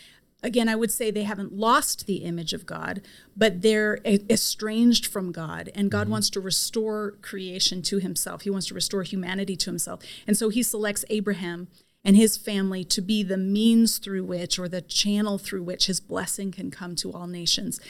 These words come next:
Speaker 1: And so those of us who are, um, now rightly related with God and who bear his name, our job is, our vocation is to invite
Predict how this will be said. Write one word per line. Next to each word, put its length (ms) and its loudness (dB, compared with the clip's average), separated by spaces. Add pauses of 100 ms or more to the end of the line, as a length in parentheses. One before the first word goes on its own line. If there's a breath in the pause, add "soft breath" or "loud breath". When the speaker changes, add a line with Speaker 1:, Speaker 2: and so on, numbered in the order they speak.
(300 loud breath)
Speaker 1:
And 100 8
so 200 0
those 340 4
of 180 -2
us 340 -4
who 240 -4
are, 360 -4 (320 soft breath)
um, 320 0 (240)
now 220 -2
rightly 520 0
related 520 -2
with 200 -8
God 400 -8
and 140 2
who 140 -2
bear 340 6
his 260 4
name, 380 -2 (320 soft breath)
our 260 4 (200)
job 640 0
is, 400 -2
our 80 -2
vocation 880 0
is 200 2
to 160 -4
invite 520 -2